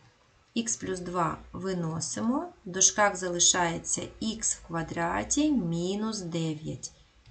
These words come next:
Х в квадраті мінус дев'ять дорівнює нулю.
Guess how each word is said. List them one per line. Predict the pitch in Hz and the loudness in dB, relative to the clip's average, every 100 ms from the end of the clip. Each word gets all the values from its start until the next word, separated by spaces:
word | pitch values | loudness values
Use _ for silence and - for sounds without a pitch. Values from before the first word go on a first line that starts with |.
| - - | -20 -8
Х | 214 202 - - | -4 -2 -2 -2
в | - | -4
квадраті | 160 151 185 247 277 190 | -4 0 2 2 2 0
мінус | 170 185 175 156 147 | 0 -2 -2 -2 -6
дев'ять | - 175 233 254 254 220 | -4 0 2 2 0 0
дорівнює | 170 165 156 156 175 185 180 | -2 0 0 0 -2 -6 -6
нулю. | 180 185 175 156 | -6 -6 -4 -4